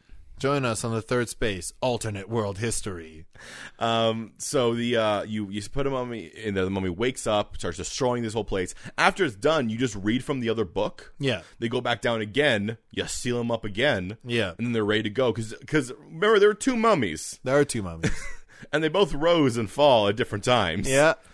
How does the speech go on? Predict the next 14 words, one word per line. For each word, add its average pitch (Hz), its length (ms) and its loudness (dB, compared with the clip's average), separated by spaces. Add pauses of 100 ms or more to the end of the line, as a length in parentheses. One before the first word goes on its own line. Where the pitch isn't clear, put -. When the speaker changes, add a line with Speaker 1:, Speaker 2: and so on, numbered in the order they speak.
(160)
Speaker 2:
Yeah. 110 320 4 (280)
They, 123 120 2
they 120 380 2
read 156 200 6
from 185 140 -8
the 156 80 -2
same 139 440 2
book, 123 260 2
I'm 101 120 0
pretty 98 220 0
sure. 87 580 -2
Speaker 1:
I 147 80 2
think 156 220 0
so. 95 380 -6